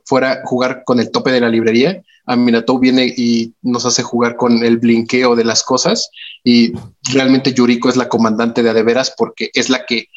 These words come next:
No hay, no hay mejor comandante para jugar con el tope de tu librería. Digo, cartas como Personal Tutor, eh, se volvieron más jugables por, gracias a Yuriko, de que, ah, pues la voy a poner en el tope, la voy a robar y te voy a hacer un montón de daño. Y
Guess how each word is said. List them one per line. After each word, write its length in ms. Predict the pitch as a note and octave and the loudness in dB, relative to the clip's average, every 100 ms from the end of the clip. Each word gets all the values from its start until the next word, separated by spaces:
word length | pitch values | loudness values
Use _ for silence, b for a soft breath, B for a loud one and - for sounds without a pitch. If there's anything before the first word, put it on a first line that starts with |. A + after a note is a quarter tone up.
| B B | B B
No 80 | F3 | 2
hay, 80 | F3+ | 4
no 80 | |
hay 60 | A3 | 4
mejor 300 | A#3 G#3 A3 | 2 0 0
comandante 440 | G#3 C#3 C3+ - | 0 2 0 0
para 180 | - A#2 | -2 -2
jugar 220 | A#2+ B2+ | 0 0
con 120 | B2+ B2 | 2 0
el 100 | A2 | 0
tope 200 | A#2+ B2 | 0 0
de 80 | |
tu 100 | A#2 | 0
librería. 420 | A2 G#2+ A2 E3 D#4 _ | -4 -2 0 0 0 _
Digo, 400 | - A2+ A2+ A2+ _ _ _ - | 0 2 2 -2 _ _ _ -6
cartas 300 | C3 C3+ - | -4 -2 0
como 360 | B2 A2+ - - | 0 2 0 -4
Personal 380 | B2+ C#3 A#2 | -4 -2 -2
Tutor, 440 | - A#2+ C#3+ E3+ - - B _ | -2 -2 0 -2 -6 -20 B _
eh, 320 | A#2+ A2+ A2 - | -2 -2 -2 -6
se 120 | - | -2
volvieron 400 | A#2 A#2 B2+ B2+ | 0 2 4 4
más 160 | A#2+ - | 2 2
jugables 560 | A#2+ B2 B2 C#3+ - | 0 0 2 0 0
por, 260 | B2 A#2 A2+ - | 2 2 0 -8
gracias 320 | B2+ B2 - | -2 0 0
a 40 | A#2+ | 2
Yuriko, 480 | A#2 B2+ - B3 _ | 2 2 0 -4 _
de 140 | - | -6
que, 180 | - - B2+ | -4 -6 -4
ah, 100 | B2+ | -4
pues 200 | B2 - | -4 -2
la 120 | B2 A#2+ | 0 2
voy 100 | B2 | 2
a 60 | |
poner 180 | A#2+ A#2+ | 2 2
en 60 | A#2 | 2
el 60 | |
tope, 200 | A#2 A#2+ | 0 2
la 80 | A#2 | 2
voy 140 | A2+ | 2
a 60 | A#2+ | 2
robar 220 | A#2+ A2+ | 2 0
y 60 | A#2 | 0
te 80 | A2 | 0
voy 80 | |
a 40 | A2+ | 0
hacer 120 | A#2+ | -2
un 80 | A2+ | -2
montón 220 | A2+ A#2 | -2 0
de 80 | A#2+ | 0
daño. 320 | A#2+ C#3+ A#3+ B B B _ _ _ _ _ _ _ _ _ _ - | 0 -2 -6 B B B _ _ _ _ _ _ _ _ _ _ -4
Y 460 | C#3 B2 A#2 - | 2 2 2 -4